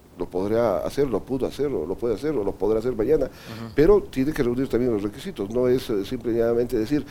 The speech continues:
Speaker 1: "Voy a mandar porque voy a mandar". No estamos obstaculizando el plan de desarrollo nacional.
Speaker 2: Ujú.
Speaker 1: Es más, hagamos un, un, un análisis breve. ¿Qué pasó con la ley tributaria?
Speaker 2: La aprobada en
Speaker 1: Mal,
Speaker 2: noviembre.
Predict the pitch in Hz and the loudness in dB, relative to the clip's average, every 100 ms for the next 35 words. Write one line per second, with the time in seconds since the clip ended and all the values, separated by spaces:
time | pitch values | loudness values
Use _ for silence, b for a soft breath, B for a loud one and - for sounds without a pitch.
0 | B B - 170 151 131 135 160 160 123 | B B 4 8 8 8 6 6 4 -2
1 | 113 127 104 92 67 - B B B 165 | 2 4 4 2 -4 -8 B B B 10
2 | 214 208 214 202 151 139 143 135 131 123 | 10 10 8 6 6 4 2 0 -2 0
3 | 123 107 110 107 101 101 98 104 113 151 | 0 0 0 0 2 0 0 0 -2 2
4 | 214 240 - - 117 104 110 - 185 233 | 2 2 -4 -18 -16 -14 -14 -2 4 8
5 | 160 - - - - - - - - - | 8 8 -8 -20 -20 -20 -20 -20 -20 -20
6 | - - - 160 196 175 160 151 143 156 | -20 -20 4 8 8 8 2 0 0 0
7 | 156 156 156 175 143 139 156 - - - | 4 8 8 6 2 6 6 6 -2 -20
8 | - 220 202 185 202 175 156 139 127 151 | -4 0 4 4 4 2 4 6 6 4
9 | 170 147 139 131 110 - - - - - | 2 0 2 2 2 -2 -16 -20 -20 -20
10 | - - - - - - - - 117 117 | -20 -20 -20 -20 -20 -20 -20 -6 -2 4
11 | 127 135 143 143 151 139 104 | 10 12 12 10 8 6 2